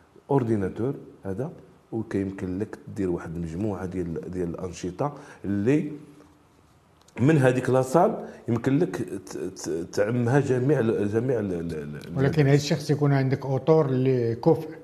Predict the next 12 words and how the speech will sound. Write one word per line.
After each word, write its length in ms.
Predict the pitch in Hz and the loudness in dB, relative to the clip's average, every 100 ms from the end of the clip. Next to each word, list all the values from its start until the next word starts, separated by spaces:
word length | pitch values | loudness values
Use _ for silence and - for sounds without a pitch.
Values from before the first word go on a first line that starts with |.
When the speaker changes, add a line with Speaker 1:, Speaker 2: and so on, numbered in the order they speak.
| - - | -20 -8
Speaker 2:
اوكي، 220 | 117 - | -4 0
واش 220 | 139 120 - | 2 0 0
كاينين 320 | 147 151 160 | 2 4 4
الاوتور 440 | 139 139 165 143 | 2 0 2 0
كا-، 40 | 127 | 2
كافيه 460 | 147 147 123 - | 2 2 0 2
Speaker 1:
الاوتور 300 | 156 110 160 | 4 6 6
Speaker 2:
ل- 160 | 170 165 | 6 4
Speaker 1:
خدينا 420 | - 147 - 156 | 2 0 2 0
الاوتور 400 | 87 87 - 80 | -2 -6 -4 -4
ديال 160 | 76 73 | -4 -6
التعليم. 540 | 71 78 78 135 214 | -8 -6 -4 -6 -8